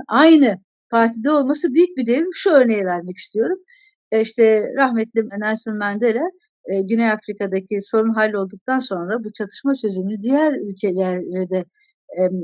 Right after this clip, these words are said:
öğretmek üzere. Çünkü insan öğrenen bir varlık. Bu hem teknolojide hem bilimde olduğu gibi bu alanda da öğrenen bir varlık. Kuzey İrlanda'dan da ekipler getiriyorlar.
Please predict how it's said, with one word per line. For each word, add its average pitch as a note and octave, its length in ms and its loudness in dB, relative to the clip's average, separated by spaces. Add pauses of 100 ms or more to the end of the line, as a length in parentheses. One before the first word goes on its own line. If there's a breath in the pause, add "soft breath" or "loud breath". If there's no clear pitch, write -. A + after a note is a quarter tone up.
öğretmek G3 480 -4
üzere. F3 180 -6
Çünkü A3+ 260 -10
insan A3+ 380 -4
öğrenen G3 520 0
bir E3 100 -2 (100)
varlık. D#3 380 -12
Bu G3+ 300 -2 (220)
hem A3+ 180 -2
teknolojide F#3+ 640 -6
hem A3 200 -2
bilimde F#3+ 320 -2
olduğu F3+ 240 -4
gibi D4+ 320 2
bu A#3+ 120 2
alanda E3+ 420 0
da E3+ 60 -8
öğrenen E3 460 -8
bir E3 60 -20
varlık. D4+ 380 -8
Kuzey F4 240 2
İrlanda'dan F#3+ 880 -2
da E3 40 -10 (100)
ekipler F3 360 -12
getiriyorlar. E3+ 720 -4